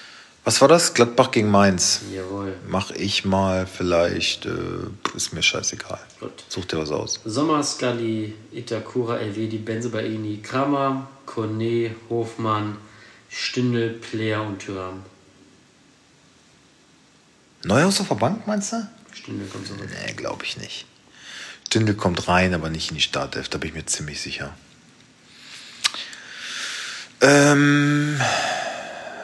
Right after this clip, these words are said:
Speaker 1: Mainz, Zentner, Bell, Leitsch,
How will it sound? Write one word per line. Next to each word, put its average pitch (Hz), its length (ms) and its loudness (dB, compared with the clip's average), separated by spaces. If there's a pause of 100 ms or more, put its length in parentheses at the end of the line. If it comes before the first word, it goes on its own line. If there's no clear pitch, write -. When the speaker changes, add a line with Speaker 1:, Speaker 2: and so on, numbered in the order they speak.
Speaker 1:
Mainz, 101 800 2
Zentner, 131 760 2
Bell, 123 360 4
Leitsch, 113 680 2